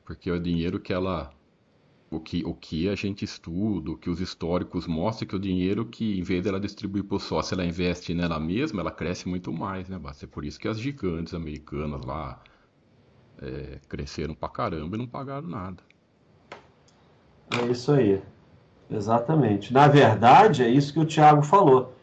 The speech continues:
Speaker 2: Eu até prefiro que ela não pague dividendo, porque uma Apple, por exemplo, qual é a chance de eu investir melhor que a Apple?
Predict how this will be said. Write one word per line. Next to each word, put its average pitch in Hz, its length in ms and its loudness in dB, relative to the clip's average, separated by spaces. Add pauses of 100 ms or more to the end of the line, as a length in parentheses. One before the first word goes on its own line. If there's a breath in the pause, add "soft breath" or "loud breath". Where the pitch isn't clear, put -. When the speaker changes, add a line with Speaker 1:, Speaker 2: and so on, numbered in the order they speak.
(500 soft breath)
Speaker 2:
Eu 151 600 8 (560)
até 127 340 6
prefiro 190 680 8
que - 80 4
ela 208 180 8
não 208 160 8
pague 190 320 10
dividendo, 190 600 6
porque 135 280 0
uma 165 240 6
Apple, 151 440 8
por 143 200 4
exemplo, 113 460 4
qual 175 140 6
é 185 80 10
a 185 100 8
chance 180 520 4
de 151 80 2
eu 170 100 4
investir 147 480 4
melhor 139 420 6
que - 80 0
a 107 240 2
Apple? 92 220 -12